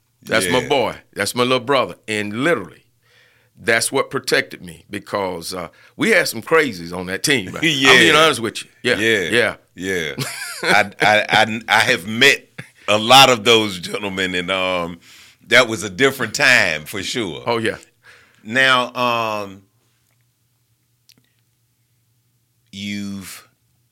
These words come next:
Speaker 2: made it through the capstone and on to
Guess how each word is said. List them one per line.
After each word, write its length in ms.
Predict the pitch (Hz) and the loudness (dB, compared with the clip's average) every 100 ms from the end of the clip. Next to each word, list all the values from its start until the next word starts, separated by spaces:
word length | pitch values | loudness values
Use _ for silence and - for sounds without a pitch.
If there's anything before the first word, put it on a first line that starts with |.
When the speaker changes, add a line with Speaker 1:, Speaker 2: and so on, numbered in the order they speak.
| _ _ _ _ - | _ _ _ _ -10
Speaker 2:
made 440 | 104 151 180 175 | 2 4 4 4
it 240 | 156 - | 0 -4
through 460 | 147 147 151 151 135 - _ _ _ _ _ _ _ - | -6 -2 0 -2 -8 -14 _ _ _ _ _ _ _ -16
the 80 | |
capstone 1120 | - - 156 143 - - 147 139 135 127 123 127 _ _ _ _ _ _ _ _ _ _ _ - | -8 2 4 4 0 0 2 2 -2 -6 -10 -16 _ _ _ _ _ _ _ _ _ _ _ -2
and 720 | 113 110 107 104 101 98 104 107 _ _ | 2 4 4 4 2 -2 -10 _ _ _
on 520 | 123 131 139 143 135 131 | 0 2 2 0 -4 -6
to 520 | - 139 117 110 | -6 -6 -6 -8